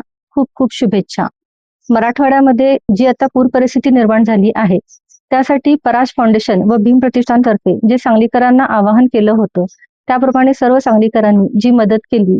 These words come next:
त्यासाठी मी सर्वांचे अगदी मनापासून आभार मानते. पण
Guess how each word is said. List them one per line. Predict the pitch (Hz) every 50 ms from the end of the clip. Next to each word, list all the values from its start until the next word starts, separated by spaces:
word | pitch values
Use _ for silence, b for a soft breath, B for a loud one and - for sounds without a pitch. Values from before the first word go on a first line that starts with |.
| - -
त्यासाठी | 233 240 - 254 233 - 254
मी | 262 277
सर्वांचे | - 247 214 202 202 202 202 - 220
अगदी | - 208 214 190 - 262
मनापासून | 262 233 214 214 208 220 214 - 240 -
आभार | - 202 190 - 196 190
मानते. | 185 185 180 180 - - 175 190 - _ _ _ _ _ _ _ _ _ _
पण | - 269 247 208